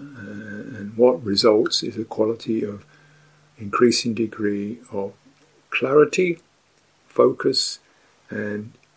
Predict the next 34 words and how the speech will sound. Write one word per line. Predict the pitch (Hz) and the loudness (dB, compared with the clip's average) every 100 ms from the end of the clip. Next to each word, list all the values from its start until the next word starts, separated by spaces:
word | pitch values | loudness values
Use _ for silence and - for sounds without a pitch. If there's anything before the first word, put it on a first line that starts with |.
| _ _ _ _ | _ _ _ _
warm-heartedness, | 117 104 101 104 - 101 123 - - 151 - - - | 2 2 0 -8 -8 -6 -6 -12 -14 -12 -10 -10 -12
happiness, | - 123 107 - - - _ | -12 -12 -14 -12 -12 -12 _
ease. | 139 110 131 139 - - | -6 -6 -6 -8 -10 -10
So | - - | -12 -12
it's, | - | -2
that's | 127 135 - | -2 0 0
the | - | 0
mark, | 147 110 - - - | 0 0 -2 -8 -20
that's | - 123 - | -10 -6 -6
the | - | -4
mark, | 123 107 - | -4 -4 -6
that's | - 143 - | -8 -6 -2
the | 139 | 2
sign, | - 123 107 | 4 2 0
that's | 127 - | -2 2
the | 139 | 2
nimitta | 135 151 123 - - - _ _ _ _ _ _ _ | 4 4 2 2 -2 -2 _ _ _ _ _ _ _
that | - | -6
you | 120 | -2
want | 110 110 117 | 0 0 -4
to | - _ _ _ _ _ _ _ | -10 _ _ _ _ _ _ _
notice | 123 135 160 160 127 - | 4 6 6 2 -8 -10
whenever | - 117 117 | -4 0 0
that | 127 | -2
occurs. | 127 - - - - 147 - _ _ _ | -6 -4 -2 -2 -4 -10 -14 _ _ _
If | |
you | 120 | -4
notice | 113 143 139 120 - | 2 4 4 0 4
that, | 107 113 - _ | 2 2 -4 _
keep | - 147 143 | -4 -2 -2
homing | - 139 131 123 | 4 4 6 2
in | 127 127 | 2 0
on | 110 101 | -2 -2
that | 104 - - | -2 -4 -10